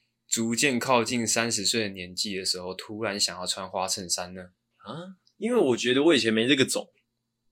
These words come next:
Speaker 1: 哦，为什么现在会有呢？
Speaker 2: 我，我，因为我觉得我越来越，就是我以前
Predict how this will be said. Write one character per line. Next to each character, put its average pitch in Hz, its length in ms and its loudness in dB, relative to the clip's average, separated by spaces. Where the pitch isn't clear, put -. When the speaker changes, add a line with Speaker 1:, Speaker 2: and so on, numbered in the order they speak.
Speaker 1:
哦， 131 120 -4
为 127 80 -2
什 113 60 -2
么 101 60 -4
现 110 120 -2
在 107 100 0
会 113 140 -2
有 95 220 -4
呢？ 90 280 -10
Speaker 2:
我， 131 300 -4
我， 135 80 2
因 180 80 0
为 214 60 8
我 156 180 8
觉 113 120 2
得 123 100 6
我 113 100 4
越 160 120 6
来 143 80 8
越， 135 260 0
就 180 140 0
是 196 140 6
我 156 160 10
以 127 60 8
前 104 380 0